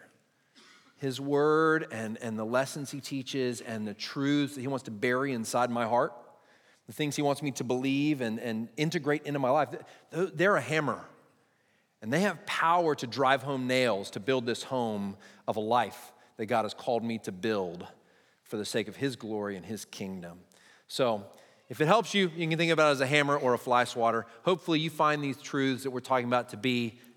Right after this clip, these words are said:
a hammer and not a fly swatter. I think they are. So open your Bibles with me to Luke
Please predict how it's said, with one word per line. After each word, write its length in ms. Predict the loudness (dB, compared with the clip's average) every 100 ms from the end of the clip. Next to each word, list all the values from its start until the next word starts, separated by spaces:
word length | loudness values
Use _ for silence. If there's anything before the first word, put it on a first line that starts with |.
| _
a 60 |
hammer 320 | -2 0 0 -2 -14 -20 -20 -20 _
and 180 | -12 -2
not 400 | 2 0 -2 -12 -20 _ _
a 40 |
fly 260 | -12 -6 -4
swatter. 280 | -4 -8 -6
I 120 | -6
think 220 | -6 -10
they 140 | -10 -10
are. 300 | -8 -10 -10
So 160 | -12 -2
open 220 | -2 -2
your 80 | 0
Bibles 300 | 0 0 -4
with 80 |
me 80 | -8
to 80 | -8
Luke 300 | -4 -4 -6